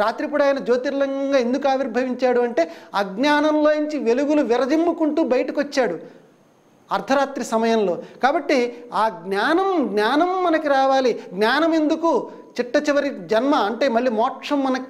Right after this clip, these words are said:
కావాలి అని అంటే మాత్రం జ్ఞానం ప్రతివాడికి రావాల్సిందే. ఆ జ్ఞాన సాధన కోసం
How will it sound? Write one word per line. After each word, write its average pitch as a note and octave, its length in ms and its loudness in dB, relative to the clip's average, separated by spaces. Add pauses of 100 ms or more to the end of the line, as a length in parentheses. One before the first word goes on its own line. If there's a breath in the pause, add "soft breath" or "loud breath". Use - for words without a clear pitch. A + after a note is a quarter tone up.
కావాలి A#3 440 2
అని A3+ 120 -2
అంటే A3 180 -2
మాత్రం G#3 380 0 (320 loud breath)
జ్ఞానం A3 340 2
ప్రతివాడికి A3+ 760 0
రావాల్సిందే. G3 680 0 (360 loud breath)
ఆ - 20 4 (140)
జ్ఞాన G#3 240 -2 (180)
సాధన B3+ 340 2
కోసం D4+ 380 0